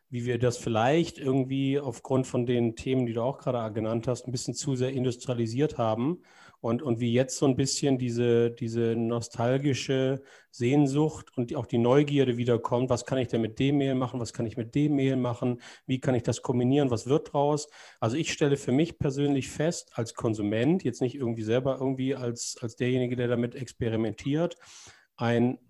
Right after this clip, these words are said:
gut gemachtes, wirkliches Sauerteigbrot, wo genau das drinsteckt, was du gerade ansprichst, schmeckt besser, hält sich länger,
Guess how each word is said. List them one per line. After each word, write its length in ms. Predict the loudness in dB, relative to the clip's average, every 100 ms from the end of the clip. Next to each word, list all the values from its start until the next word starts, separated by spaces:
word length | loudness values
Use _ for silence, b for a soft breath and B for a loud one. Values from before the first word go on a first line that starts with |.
| -10
gut 300 | -4 -4 -4
gemachtes, 880 | 0 2 2 -2 -2 0 0 -4 -10 -6
wirkliches 720 | -4 -2 -2 -4 -6 -8 -12
Sauerteigbrot, 1300 | -4 2 2 2 0 -2 -2 -6 -2 2 4 2 0
wo 220 | -6 -6
genau 280 | -2 0 2
das 200 | 2 0
drinsteckt, 580 | -2 -2 -2 -2 -6 -4
was 120 | -6
du 100 | -6
gerade 220 | -4 -2
ansprichst, 640 | 0 -2 -6 -6 -6 -8 -14 b b b b _
schmeckt 460 | -14 -2 0 0 0
besser, 520 | 0 2 2 2 0 -6 _
hält 340 | -2 2 2 2
sich 260 | -2 0
länger, 560 | 0 2 4 2 0